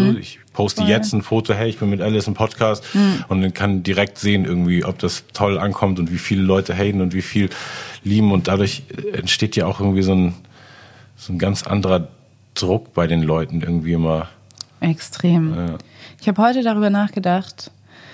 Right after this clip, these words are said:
Speaker 2: da ich dachte, das Problem ist halt auch so, dass genau eben,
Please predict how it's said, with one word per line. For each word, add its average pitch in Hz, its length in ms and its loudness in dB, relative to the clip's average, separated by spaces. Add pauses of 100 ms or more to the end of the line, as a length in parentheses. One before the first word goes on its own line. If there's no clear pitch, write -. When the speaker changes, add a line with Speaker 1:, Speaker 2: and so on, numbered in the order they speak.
(260)
Speaker 2:
da 180 80 -2
ich 180 100 -2
dachte, 185 300 -2
das 190 180 -2
Problem 208 400 2
ist 202 160 -2
halt 202 160 2
auch 190 180 2
so, 185 140 -4
dass 185 240 -2
genau 180 280 2 (120)
eben, 180 340 0